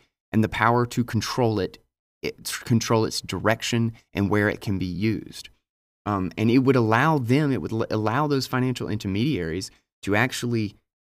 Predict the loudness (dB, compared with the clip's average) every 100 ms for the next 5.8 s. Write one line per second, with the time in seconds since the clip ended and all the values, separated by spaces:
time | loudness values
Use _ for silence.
0 | _ _ _ -10 -10 -8 -2 2 4 4
1 | 2 0 -2 -4 2 2 2 -4 -2 -2
2 | 0 0 0 -2 -6 -8 -10 -4 -4 -4
3 | -4 2 2 4 2 2 0 0 2 0
4 | -2 -6 -2 0 0 0 -2 -4 -12 _
5 | -6 -4 2 4 4 4 0 -4